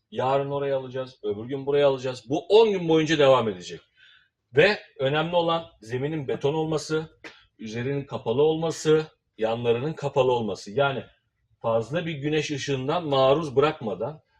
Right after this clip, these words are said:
e, her gün karıştırarak, şu an şöyle göstereyim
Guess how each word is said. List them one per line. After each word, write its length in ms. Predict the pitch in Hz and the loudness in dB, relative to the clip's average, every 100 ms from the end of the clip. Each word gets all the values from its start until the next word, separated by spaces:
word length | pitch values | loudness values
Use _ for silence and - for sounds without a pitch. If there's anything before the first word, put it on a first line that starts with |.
| _ _ | _ _
e, 280 | 101 101 101 | -10 -6 -6
her 280 | 101 143 156 | -4 -2 -2
gün 180 | 151 156 | -4 -8
karıştırarak, 840 | 156 143 135 160 139 101 113 _ _ | -2 -2 -2 -4 -2 -2 -6 _ _
şu 220 | - 131 | -6 -2
an 140 | 135 | -2
şöyle 260 | 135 139 139 | -2 -6 -4
göstereyim 680 | 127 151 - 101 92 127 | -4 -6 -8 -14 -12 -14